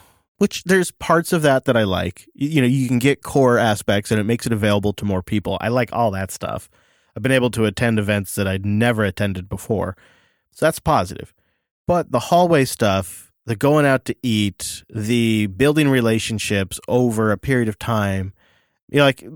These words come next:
Alex from Self-Hosted, we met at Texas Linux Fest,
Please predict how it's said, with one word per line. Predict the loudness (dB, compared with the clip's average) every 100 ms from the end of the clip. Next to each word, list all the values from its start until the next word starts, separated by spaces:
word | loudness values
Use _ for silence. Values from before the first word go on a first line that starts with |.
| -4
Alex | 0 2 0 -4
from | -6
Self-Hosted, | -2 -2 0 -2 -2 -2 -4 -6 _ _ _ _
we | 0 4
met | 2 0 0
at | -2 0
Texas | -2 -2 -2 0
Linux | 0 0
Fest, | -2 -4 -6 -14 -16